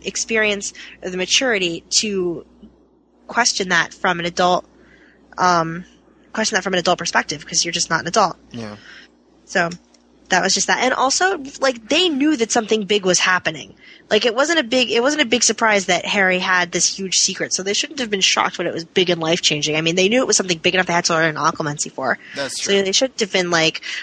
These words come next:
Speaker 1: "Oh my God, how dare you?" And they're like, "Well, I've been trying to tell you for the past year and a half." Like,
Speaker 2: Yeah.
Speaker 1: you know.
Speaker 2: Yeah, that, that, I'm just gonna leave that out there, and if other people pick it up, that's fine. I mean, that was just the one thing that seemed a little weird, but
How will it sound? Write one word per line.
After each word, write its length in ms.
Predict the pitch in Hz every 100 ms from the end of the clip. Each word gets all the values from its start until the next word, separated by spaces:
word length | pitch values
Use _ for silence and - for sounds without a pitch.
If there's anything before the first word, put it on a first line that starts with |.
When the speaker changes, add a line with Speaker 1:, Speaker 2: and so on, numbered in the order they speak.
| -
Speaker 1:
"Oh 60 | 302
my 120 | 320
God, 260 | 285 262 233
how 140 | 269
dare 300 | - 254 262
you?" 220 | 254 180
And 100 | 170
they're 80 | 180
like, 160 | 170 -
"Well, 280 | 175 170 113
I've 140 | 143
been 120 | 175 170
trying 280 | 185 226
to 60 | 196
tell 180 | - 196
you 120 | 160
for 80 | -
the 60 | 165
past 300 | 165 156 156
year 220 | 165 190
and 80 | 151
a 40 |
half." 640 | - - 170 147 147 -
Like, 200 | 147 - - - -
Speaker 2:
Yeah. 240 | 113 92 85 - - - -
Speaker 1:
you 100 | 190
know. 180 | 156 156 - -
Speaker 2:
Yeah, 160 | 170
that, 240 | 139 190 196
that, 180 | 226 190 -
I'm 180 | 196 208
just 120 | 208
gonna 160 | 190 - -
leave 220 | 160 151
that 160 | 147 127
out 220 | 120 113
there, 180 | 123 110
and 100 | 107
if 240 | 104 - - - -
other 200 | - 120
people 240 | 113 110 104
pick 180 | 113 104
it 80 |
up, 120 | 101 95
that's 220 | 101 -
fine. 200 | 107 98
I 40 |
mean, 140 | 113 117
that 160 | 123
was 120 | 123
just 180 | 131 120
the 60 | 117
one 260 | 110 110 107
thing 180 | 113
that 120 | 107 -
seemed 220 | 113 107
a 60 | 107
little 340 | 104 147 170
weird, 340 | 156 135 139 127
but 220 | 127